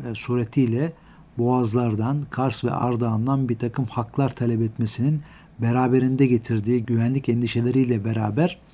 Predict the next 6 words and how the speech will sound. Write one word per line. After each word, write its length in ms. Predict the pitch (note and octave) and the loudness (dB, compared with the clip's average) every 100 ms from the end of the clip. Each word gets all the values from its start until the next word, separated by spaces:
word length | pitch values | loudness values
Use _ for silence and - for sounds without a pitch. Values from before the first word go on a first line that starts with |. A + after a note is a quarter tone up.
| - | -8
e, 60 | |
İsmet 420 | D3 C#3 - C#3 E3 | -2 0 4 4 6
İnönü 400 | C3+ A#2+ D3 F#3+ - - G#2 | 4 4 2 0 -6 -14 -4
ve 300 | A#2+ A#2+ - - | -2 -2 -4 -6
etrafındaki 840 | C#3 A2+ - A#2+ A2 A#2 A2+ A2+ A#2+ | -2 0 4 4 4 2 2 2 4
heyet 380 | A#2 B2+ F3 | 6 6 6